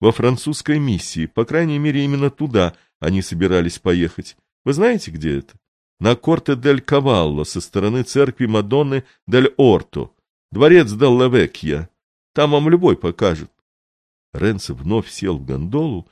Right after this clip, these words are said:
и чёрная лодка заскользила от берега и вскоре вышла из просторных вод большого канала,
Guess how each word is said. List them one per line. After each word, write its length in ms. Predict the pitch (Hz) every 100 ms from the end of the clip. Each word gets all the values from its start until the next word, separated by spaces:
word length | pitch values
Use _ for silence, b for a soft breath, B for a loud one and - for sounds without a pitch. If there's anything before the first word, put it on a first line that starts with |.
| _ _
и 80 | -
чёрная 440 | - 113 123 95 90
лодка 400 | 95 139 - 92
заскользила 760 | 90 - - 90 95 131 92
от 80 | 85
берега 480 | 73 85 156 156 143
и 80 | 113
вскоре 400 | - - 147 127
вышла 420 | 95 147 - 113 - _ -
из 120 | 90
просторных 720 | - 104 - 127 104 92 -
вод 220 | 101 101
большого 560 | 69 85 - - 90 76
канала, 580 | - 76 113 143 135